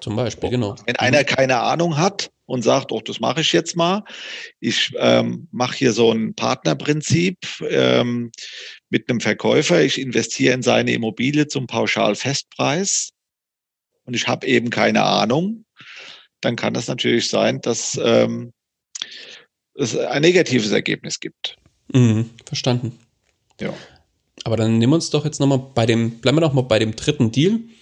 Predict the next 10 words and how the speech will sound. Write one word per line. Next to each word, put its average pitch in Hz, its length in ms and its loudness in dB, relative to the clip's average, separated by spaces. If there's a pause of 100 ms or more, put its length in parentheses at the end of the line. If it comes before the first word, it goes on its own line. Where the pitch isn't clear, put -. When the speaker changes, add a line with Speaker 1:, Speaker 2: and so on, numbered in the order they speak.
(160)
Speaker 1:
Wie 120 200 0
ging 175 180 4
der 156 140 2
denn 151 140 2
für 135 120 0
dich 139 160 0
jetzt - 220 -2
aus? - 440 -6 (160)
Speaker 2:
<laughs> - 580 -2 (760)
Ähm, 117 600 2